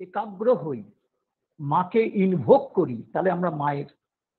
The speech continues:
একদম অভ্রান্ত নির্দেশ শুনতে পাবো। শ্রী অরবিন্দ বারে বারে বলেছেন,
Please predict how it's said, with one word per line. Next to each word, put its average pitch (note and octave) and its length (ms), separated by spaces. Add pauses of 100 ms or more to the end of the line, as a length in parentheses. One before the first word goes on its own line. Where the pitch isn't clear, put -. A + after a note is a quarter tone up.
(460)
একদম F#3 340
অভ্রান্ত G#3+ 680
নির্দেশ D#3+ 580 (400)
শুনতে C#3 340
পাবো। - 300 (960)
শ্রী F3+ 140
অরবিন্দ D#3+ 400
বারে D3 220
বারে D#3+ 200
বলেছেন, E3+ 440